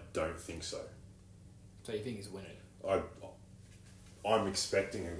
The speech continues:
Speaker 1: It's like I said last year when Goldberg wrestled The Fiend at, in Saudi,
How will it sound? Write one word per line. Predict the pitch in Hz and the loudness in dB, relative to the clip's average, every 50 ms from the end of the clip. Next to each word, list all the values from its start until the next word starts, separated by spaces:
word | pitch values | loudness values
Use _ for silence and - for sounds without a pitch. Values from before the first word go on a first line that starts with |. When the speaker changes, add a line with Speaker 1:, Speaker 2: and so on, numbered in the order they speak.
| - | 4
Speaker 1:
It's | - 147 147 - - | 6 6 8 10 10
like | 165 160 - - | 10 12 12 12
I | 160 139 | 12 10
said | - - 147 139 135 | 12 10 8 10 10
last | 135 131 123 117 - - | 10 10 8 8 6 6
year | 135 127 117 | 6 8 8
when | 113 117 110 107 | 8 8 6 6
Goldberg | 101 110 107 110 107 110 107 98 | 6 8 8 10 10 10 10 8
wrestled | 104 104 101 - 107 92 90 | 8 6 4 4 2 0 -2
The | 104 | -2
Fiend | - - 101 98 98 98 95 92 | 2 2 4 4 4 2 2 2
at, | 92 90 90 - - - - - - - - - | 0 0 -2 -4 -8 -14 -16 -16 -16 -14 -8 -2
in | 101 98 | 0 2
Saudi, | 92 - 110 107 101 101 101 90 - | 4 6 8 10 10 10 8 8 4